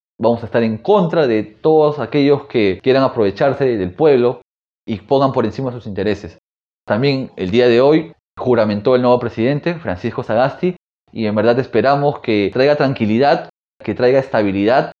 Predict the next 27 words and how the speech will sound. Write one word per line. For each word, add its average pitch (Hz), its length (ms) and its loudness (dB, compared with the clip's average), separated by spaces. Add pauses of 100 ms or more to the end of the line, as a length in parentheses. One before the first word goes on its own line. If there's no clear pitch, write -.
(180)
que - 120 -4
tenga 156 180 0
un, 170 220 0
un 170 100 -4
discurso 165 840 0
que 151 100 0
genere 185 460 2 (100)
el 147 140 -2
mejor 160 320 0
consenso 160 460 -2
posible. 180 500 0 (200)
Y 131 240 0
también 156 520 0
desde 120 280 2
ahora 147 300 2
creo 135 180 0
que 110 300 -2 (160)
nos 110 140 -6
hemos 139 180 -2
dado 139 180 0
cuenta 139 240 -2
que 120 120 -8
siempre 147 320 0
tenemos 131 260 -4
que - 80 -16
estar 127 160 -6
vigilantes, 110 760 -4